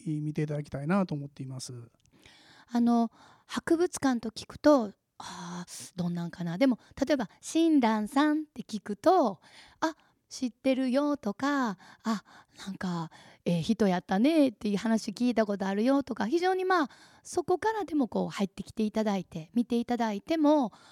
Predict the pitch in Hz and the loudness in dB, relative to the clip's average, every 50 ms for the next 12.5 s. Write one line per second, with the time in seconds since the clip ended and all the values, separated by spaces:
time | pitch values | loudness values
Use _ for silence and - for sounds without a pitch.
0 | _ _ _ - 175 175 165 190 208 - _ 185 175 185 190 190 170 170 - - | _ _ _ -6 -6 -4 -2 -2 -4 -2 _ -4 -2 -2 -2 -2 -4 -6 -4 -4
1 | 196 190 180 175 175 180 175 165 156 165 - 180 - - - 233 208 185 180 175 | -4 -4 -4 -4 -6 -6 -8 -8 -8 -10 -12 -12 -12 -6 -6 -6 -6 -4 -6 -10
2 | 180 180 - 202 180 180 196 254 311 311 - _ _ _ _ _ _ - - 180 | -10 -8 -8 -8 -6 0 2 2 2 0 -2 _ _ _ _ _ _ -4 2 6
3 | 185 208 208 214 202 - 285 269 - - 220 185 196 208 - - - - _ _ | 6 6 6 6 2 2 0 0 2 -2 0 0 0 0 -2 -6 -16 -16 _ _
4 | _ - 165 - 214 233 - - 165 160 160 156 - 160 151 - 196 190 185 175 | _ -4 -2 2 2 2 2 0 -8 -8 -8 -8 -8 -12 -6 -4 0 2 2 2
5 | 156 156 - 156 165 190 180 160 147 - 262 247 233 220 185 180 220 294 330 311 | 2 0 -2 -2 0 2 2 2 0 -2 -4 -4 -4 -2 0 4 6 6 8 6
6 | 214 180 - 240 277 302 311 302 294 285 277 262 254 247 240 226 226 226 226 220 | 6 4 4 4 6 8 8 8 8 8 8 6 6 4 4 4 4 4 4 2
7 | 220 214 208 196 - 170 135 139 170 175 156 151 - - - - _ _ _ _ | 2 2 0 0 0 -4 -2 0 0 0 0 0 -6 -18 -20 -20 _ _ _ _
8 | _ _ _ 233 226 - 165 139 - _ _ _ _ _ _ _ - 170 170 214 | _ _ _ -2 0 0 -2 -4 -4 _ _ _ _ _ _ _ -6 2 4 4
9 | 233 - _ - 180 - - 175 175 170 175 170 170 170 165 156 147 147 135 139 | 4 2 _ -6 -4 -2 0 -2 -2 -2 -2 -2 -2 -2 -2 -2 -4 -6 -8 -6
10 | 143 147 - - 170 160 170 151 143 131 120 _ _ _ - 190 196 196 _ _ | -8 -6 -4 -4 -2 -2 -2 -4 -4 -8 -14 _ _ _ -8 -8 -8 -8 _ _
11 | - 208 190 - 285 311 330 330 302 220 208 202 196 190 185 185 196 190 185 185 | -6 -6 -2 0 0 2 4 4 4 4 4 2 2 2 0 0 0 0 2 2
12 | 175 175 170 180 - 247 226 151 143 | 2 0 0 0 2 2 2 2 0